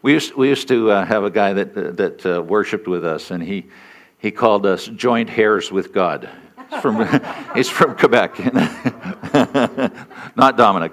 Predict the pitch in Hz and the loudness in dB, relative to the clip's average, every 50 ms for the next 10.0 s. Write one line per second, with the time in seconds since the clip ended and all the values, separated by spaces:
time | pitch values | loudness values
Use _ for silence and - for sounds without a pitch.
0 | - - 113 120 - - - 131 131 - - 131 131 - 131 - - - - - | -4 -4 -4 -4 -4 -4 -4 -4 -2 0 0 -2 0 0 -4 -4 -4 -6 -14 -16
1 | - - - - - - - - - - - - - - 135 151 156 139 127 156 | -18 -20 -18 -16 -16 -16 -16 -16 -18 -18 -20 -10 -2 4 6 6 6 6 6 6
2 | 170 185 190 156 - 160 151 127 104 92 85 - - - 117 107 101 107 - - | 6 6 6 4 6 6 8 8 6 4 2 2 0 0 0 2 2 2 2 2
3 | - - 107 113 135 135 170 190 156 123 113 160 165 135 107 104 110 - - - | 0 0 0 0 2 4 4 4 6 6 4 4 4 2 0 -2 -4 -4 -2 0
4 | 135 127 - - - - - - 160 185 196 175 151 123 - - - - - - | 0 -2 -2 -4 -14 -10 -4 0 2 6 8 8 8 6 4 2 -4 -10 -14 -6
5 | 120 135 165 156 - - 160 - - 151 131 - - - - 113 - - - - | 0 0 0 2 2 2 0 2 2 2 0 0 0 -4 -8 -8 -8 -10 -14 -16
6 | - - - - - - - - - - 160 165 165 202 208 202 190 190 180 185 | -14 -12 -10 -8 -6 -6 -8 -4 2 6 6 8 8 8 8 8 6 6 4 4
7 | - 185 185 180 175 - 175 170 165 139 147 143 - - 170 143 131 - - 185 | 2 2 2 2 4 6 8 8 8 6 4 2 2 2 0 0 2 4 4 4
8 | 185 - - 190 190 180 180 151 - - - - - _ _ _ _ _ _ _ | 4 4 4 2 2 2 0 -4 -6 -12 -20 -20 -20 _ _ _ _ _ _ _
9 | _ - 123 127 127 123 104 - - 160 147 143 139 - - 78 - - - | _ 4 6 6 6 6 4 4 6 8 8 8 6 4 0 0 -2 -4 -14